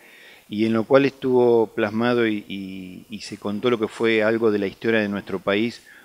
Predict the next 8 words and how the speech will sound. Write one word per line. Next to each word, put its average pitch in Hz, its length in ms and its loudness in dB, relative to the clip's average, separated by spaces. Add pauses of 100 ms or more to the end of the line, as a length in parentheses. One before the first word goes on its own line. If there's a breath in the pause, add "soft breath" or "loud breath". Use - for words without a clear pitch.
(120 loud breath)
durante 98 400 -4
estos, - 720 -8
eh, 87 720 -10 (100)
treinta 98 380 -4
años. 87 400 -12 (720 loud breath)
La 101 140 2
verdad 113 240 6
que, 117 420 2